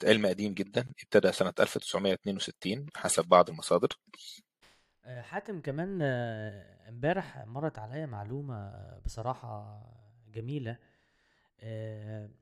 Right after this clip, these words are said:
Speaker 2: إن بنهاية ألفين واحد وعشرين كان حجم البيانات والمعلومات المتبادلة في العالم وصل لحوالي تسعة وسبعين زيتا بايت.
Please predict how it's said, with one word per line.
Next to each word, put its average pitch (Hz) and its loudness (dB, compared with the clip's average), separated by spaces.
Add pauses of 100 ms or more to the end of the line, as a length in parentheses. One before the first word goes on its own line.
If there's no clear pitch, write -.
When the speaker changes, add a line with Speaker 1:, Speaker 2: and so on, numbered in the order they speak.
(220)
Speaker 2:
إن 143 -4
بنهاية 147 -2
ألفين 165 -6
واحد 160 -2
وعشرين 143 -6
كان 117 -8
حجم 170 -6
البيانات 120 -4
والمعلومات 110 -6
المتبادلة 120 -10
في 110 -12
العالم 117 -8
وصل 135 -12
لحوالي 113 -10
تسعة 127 -10
وسبعين 117 -14
زيتا 113 -20
بايت. 104 -20